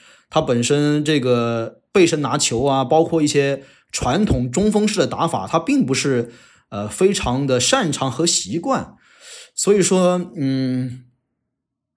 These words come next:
确确实实你从未来这个人才，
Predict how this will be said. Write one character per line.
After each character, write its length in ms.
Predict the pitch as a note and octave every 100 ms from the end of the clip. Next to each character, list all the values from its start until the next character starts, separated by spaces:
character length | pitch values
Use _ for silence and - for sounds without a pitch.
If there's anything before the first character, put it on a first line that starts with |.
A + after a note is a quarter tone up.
| _ _
确 140 | - A3
确 100 | G3
实 120 | F3
实 120 | F3+
你 140 | F3+
从 320 | C3 D3+ D#3 F#3
未 180 | C4
来 380 | E3+ B2 B2+ C#3
这 220 | D3 E3+
个 440 | C3 B2 A2 G#2 -
人 260 | C3 B2 F3
才， 380 | - C3+ D3